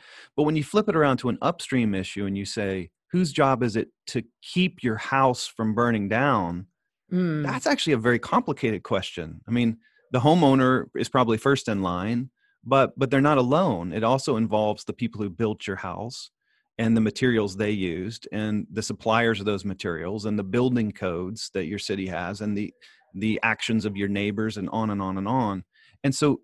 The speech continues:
Speaker 1: accountability becomes diffuse. And when there's no clear owner of a problem, guess what? It never gets solved.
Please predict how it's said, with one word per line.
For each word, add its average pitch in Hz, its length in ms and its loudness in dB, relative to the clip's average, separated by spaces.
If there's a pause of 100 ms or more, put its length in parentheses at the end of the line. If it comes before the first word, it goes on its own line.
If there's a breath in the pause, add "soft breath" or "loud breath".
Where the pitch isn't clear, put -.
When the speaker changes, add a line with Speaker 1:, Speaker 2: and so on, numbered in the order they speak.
Speaker 1:
accountability 139 760 0
becomes 104 420 -4
diffuse. 117 760 -4 (400)
And 127 160 4
when 139 160 6
there's 131 300 4
no 165 400 4
clear 156 540 -4
owner 139 380 4
of 104 140 0
a 104 80 -2
problem, 107 640 0
guess 120 260 -2
what? 131 280 0 (200)
It 101 140 -6
never 117 260 0
gets 98 220 -8
solved. - 500 -6